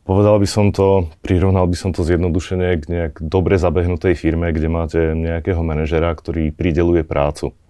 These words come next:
A o to tam vlastne v tom čipe ide. Čo najefektívnejším spôsobom rozdeliť prácu práve do tých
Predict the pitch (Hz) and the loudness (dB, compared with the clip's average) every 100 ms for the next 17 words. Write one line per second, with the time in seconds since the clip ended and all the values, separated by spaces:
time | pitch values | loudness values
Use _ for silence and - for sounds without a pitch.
0 | _ - 76 87 80 80 80 80 78 82 | _ -4 -4 -2 -2 0 0 -2 -6 -4
1 | 78 80 78 73 73 71 67 _ _ _ | -4 -4 -2 -2 -2 -4 -4 _ _ _
2 | _ - 82 87 101 92 90 82 92 85 | _ -4 -2 0 0 0 -4 -4 -4 -2
3 | 82 - 82 - 80 78 80 80 78 82 | -4 -4 -6 -4 -6 -4 -4 -4 -2 -2
4 | 76 82 80 - 76 76 76 80 78 78 | 0 -2 -2 -4 0 0 0 -2 -2 -4
5 | _ - 85 85 80 80 82 - | _ -2 0 2 0 -2 -6 -8